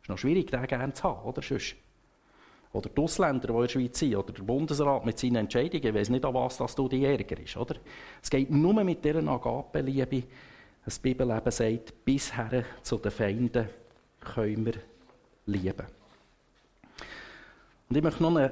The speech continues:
letzten Aspekt erwähnen, so von, äh, verwirrenden Bi-, Bibelstellen oder wo schwierig sind, wenn wir nicht das Konzept ein bisschen auseinanderhaben, geht's jetzt um eine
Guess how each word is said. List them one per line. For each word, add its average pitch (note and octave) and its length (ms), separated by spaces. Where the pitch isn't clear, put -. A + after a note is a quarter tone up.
letzten F#3 420
Aspekt - 580
erwähnen, E3 540
so D3+ 240
von, C3 380
äh, C3 280
verwirrenden D3+ 580
Bi-, C3 160
Bibelstellen D#3 680
oder B2+ 240
wo A2+ 100
schwierig E3+ 480
sind, E3+ 360
wenn B2 120
wir B2+ 60
nicht D3+ 220
das C3+ 120
Konzept - 560
ein D3+ 80
bisschen B2 240
auseinanderhaben, B2+ 600
geht's A#2+ 200
jetzt B2 200
um A2+ 100
eine G#2+ 240